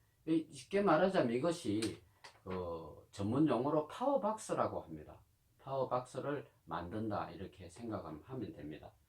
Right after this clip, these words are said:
그 다음에 현존하는, 어, 이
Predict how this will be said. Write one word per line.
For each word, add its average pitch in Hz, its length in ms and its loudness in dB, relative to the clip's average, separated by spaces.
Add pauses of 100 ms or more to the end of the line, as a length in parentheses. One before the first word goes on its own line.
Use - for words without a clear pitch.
(340)
그 - 80 -12
다음에 170 600 4 (280)
현존하는, 190 1160 6
어, 90 720 -4 (200)
이 95 440 -6